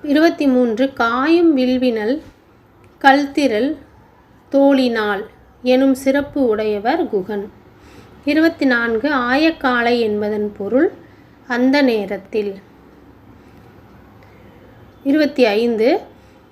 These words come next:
அயோத்தி நாட்டு மன்னன் தசரதன்.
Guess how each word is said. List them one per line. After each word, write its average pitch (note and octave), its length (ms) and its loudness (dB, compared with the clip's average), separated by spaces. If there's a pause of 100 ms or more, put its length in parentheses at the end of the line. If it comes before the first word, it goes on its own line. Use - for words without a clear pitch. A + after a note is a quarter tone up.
(640)
அயோத்தி D#4+ 520 4
நாட்டு C4+ 380 0
மன்னன் A3+ 480 -4 (380)
தசரதன். G#3 680 -6